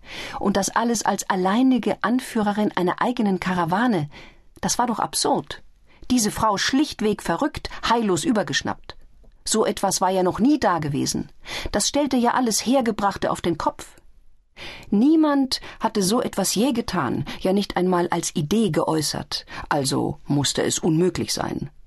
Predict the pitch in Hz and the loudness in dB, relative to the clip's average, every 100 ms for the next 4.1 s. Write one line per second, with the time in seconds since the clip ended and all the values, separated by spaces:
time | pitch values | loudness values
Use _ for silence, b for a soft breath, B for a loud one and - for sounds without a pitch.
0 | B B B - 214 202 196 - 196 190 | B B B -4 0 0 0 0 2 4
1 | 185 - 180 170 - 170 175 170 - 165 | 2 0 0 0 0 0 0 -2 0 0
2 | 156 151 165 175 156 160 160 151 - 151 | 2 0 0 0 0 0 0 -2 -2 -2
3 | 147 147 135 - 135 123 - 190 170 - | 0 0 0 -2 -2 -2 -4 -2 0 -2